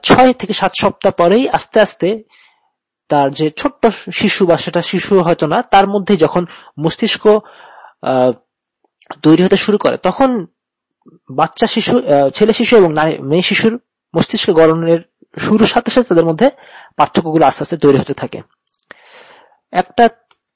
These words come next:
বাচ্চা শিশু, আহ, ছেলে শিশু, আহ, মস্তিষ্কের যেভাবে কাজ করে মস্তিষ্ক, একটা, আহ,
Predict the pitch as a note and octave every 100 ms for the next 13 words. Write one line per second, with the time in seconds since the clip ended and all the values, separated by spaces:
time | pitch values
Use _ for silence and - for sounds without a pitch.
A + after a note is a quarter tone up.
0 | - C#3+ C#3 - G#3+ - F3 D#3+ F#3 D#3
1 | C3 C3+ - F#3+ G3+ - F3 - G#3+ D4+
2 | _ _ - - - B2 B2 B2 D3 -
3 | - - - F#3+ G3+ _ _ _ _ _
4 | _ _ _ - C#3 D#3+ E3 E3 - A#2+
5 | A#2 A3 F3+ D#3+ - D#3+ - - _ _
6 | _ _ _ _ - - - D#3+ B2 _
7 | _ _ - D3+ C3+ C3+ C3 B2+